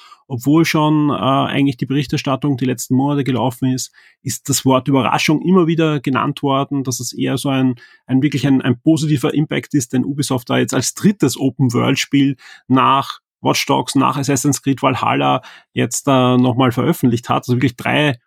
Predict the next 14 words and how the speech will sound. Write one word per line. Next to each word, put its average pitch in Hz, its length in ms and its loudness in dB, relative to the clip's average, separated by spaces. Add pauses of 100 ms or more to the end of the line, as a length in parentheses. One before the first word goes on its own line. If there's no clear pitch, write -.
Open-World-Spiele 135 800 0
so 135 140 -2
im 131 80 2
Monatstakt 127 720 -2
sind 139 140 0
ja 131 60 0
da 123 280 -2
herausgefallen 127 720 -2
von 127 220 -4
Ubisoft. 165 500 0 (520)
Und 170 360 4
auch - 220 -6
du, 247 600 4
ja, 175 440 0